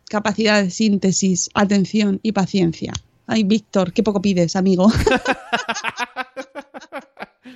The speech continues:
Madre mía, en una frase ya. Se nos ha ido media audiencia. <laughs> Sin estos ingredientes no podemos fomentar ninguna técnica de estudio. Claro.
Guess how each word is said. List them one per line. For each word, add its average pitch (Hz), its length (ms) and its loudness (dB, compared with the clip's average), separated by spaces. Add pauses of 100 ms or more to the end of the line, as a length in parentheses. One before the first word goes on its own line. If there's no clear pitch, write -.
(420)
Madre 262 300 -18
mía, 214 400 -20
en 277 160 -16
una 277 200 -14
frase 247 380 -20
ya. 202 200 -20 (840)
Se 311 140 -18
nos 254 140 -16
ha 233 80 -12
ido 226 320 -14
media 247 220 -12
audiencia. 208 580 -12 (240)
<laughs> - 2000 -18
Sin 330 200 -10
estos 381 300 -14
ingredientes 285 840 -12
no 294 180 -10
podemos 277 340 -10
fomentar 226 500 -4
ninguna 247 400 0
técnica 185 420 -2
de 175 60 2
estudio. 185 540 0 (1080)
Claro. 180 280 -2